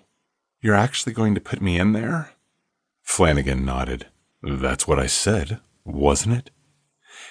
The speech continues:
He had a key that opened the door, and the room within looked like an old-school jail, with metal bars and everything.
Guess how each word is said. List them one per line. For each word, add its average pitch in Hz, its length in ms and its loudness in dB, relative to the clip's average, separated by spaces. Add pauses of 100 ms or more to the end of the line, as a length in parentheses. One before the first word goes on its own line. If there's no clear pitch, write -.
He 113 140 4
had 95 120 6
a 78 60 4
key 85 300 2
that 71 160 2
opened 69 240 -4
the 65 40 -6
door, 64 440 -2 (360)
and 101 120 4
the 98 80 6
room 107 240 6
within 92 500 0 (260)
looked 90 200 -2
like 82 160 0
an 67 100 -6
old-school 71 580 -4
jail, 67 520 -6 (400)
with 104 140 -4
metal 120 220 4
bars 98 460 2
and 73 120 -2
everything. 73 540 -4